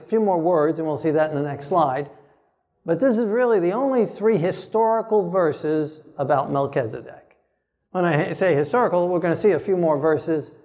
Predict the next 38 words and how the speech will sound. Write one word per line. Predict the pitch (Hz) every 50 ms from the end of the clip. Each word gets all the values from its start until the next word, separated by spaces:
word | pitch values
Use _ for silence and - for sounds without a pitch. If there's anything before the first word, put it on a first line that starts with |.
| _ _ _
about | - 123 117 - 180 226 262 285 247 -
him. | 151 131 107 113 - - - - _ _ _ _ _ _ _ _ _ _ _ -
But | 147 143
here, | 165 185 196 190 180 147
historically, | 147 143 - 220 226 185 196 185
where | 175 180 165
he's | 147
actually | 165 190 - - 185 156
doing | 139 127 123 175 214 202 170 151 131
something, | - - 135 113 113 - 156 131 - - - - _ _ _ _ _ _ -
where | 139 151
he's | 151 135 -
coming | - - 190 196 170 160 151 139 131
and | 127 131
he's | 135 127 120
giving | 139 170 196 185 185 175 160 147 139 135
bread | 135 151 156 147 143
and | 143 143 139
wine, | 139 139 135 135 131
and | 127 135
where | 135 139
he's | 143 139 139 127 - - - - - _
saying | - - 202 208 214 196 185 180 160 131
something, | 113 156 143 131 123 - 131 117 110 - - _ _ -
historically, | 202 190 190 214 208 185 143 143 143 131
what | 139 139
he | 139 139
actually | 139 135 127 - 139 127 123
did. | 123 123 127 117 - - - - _ _ _ _ _
Other | - 233 254 233
than | 214 196
that, | 185 190 240 254 196
we | 175 156
don't | 165 170 156 139
have | 147 165 160 151 156
anything | 170 202 214 180 190 190 170
listed | 165 170 170 170 - 190 170
of | 165 151 139 -